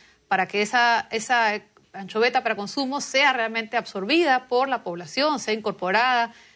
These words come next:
en el menú de las, de las amas de casa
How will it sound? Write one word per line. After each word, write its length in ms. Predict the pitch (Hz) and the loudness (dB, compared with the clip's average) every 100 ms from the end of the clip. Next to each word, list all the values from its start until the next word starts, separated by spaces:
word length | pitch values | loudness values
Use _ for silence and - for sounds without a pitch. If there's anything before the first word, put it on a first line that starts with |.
| _ | _
en 160 | - 196 | -12 -10
el 100 | 180 | -8
menú 400 | 185 208 269 294 | -6 0 0 2
de 140 | 247 | 0
las, 360 | 190 180 175 - | 0 -2 -4 -10
de 100 | 185 | -10
las 200 | 180 - | -10 -6
amas 180 | 220 226 | -4 0
de 140 | 226 226 | 0 2
casa 400 | 320 240 262 | 2 2 0